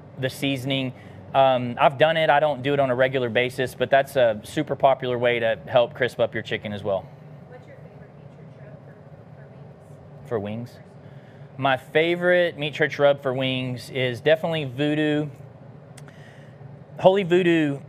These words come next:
Speaker 1: was kinda all-purposey with a Cajun influence, has a slight jalapeno kick. Um, I can't eat super hot stuff, and I love this, so don't be worried about the bite. It won't work with certain flavor profiles, but, like,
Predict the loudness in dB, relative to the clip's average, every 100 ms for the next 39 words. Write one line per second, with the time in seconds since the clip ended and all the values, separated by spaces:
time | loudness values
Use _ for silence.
0 | -2 -2 -2 -2 -2 2 2 4 2 2
1 | 0 0 -2 -2 -2 -2 -2 -4 -2 -4
2 | 0 0 0 -8 -8 0 2 2 2 0
3 | 0 -2 -4 -4 0 0 0 -6 -4 -2
4 | 0 -2 -2 -2 -2 -6 -4 -8 -6 -6
5 | 0 0 0 2 2 2 -2 0 0 0
6 | 0 -2 -2 -2 0 -2 -4 -4 0 0
7 | 2 0 0 -2 -2 2 2 0 -8 -20
8 | -20 -20 -20 -20 -20 -14 -2 -2 2 0
9 | 2 2 2 0 -8 -6 -2 -2 -2 0
10 | 0 0 0 0 4 2 2 2 0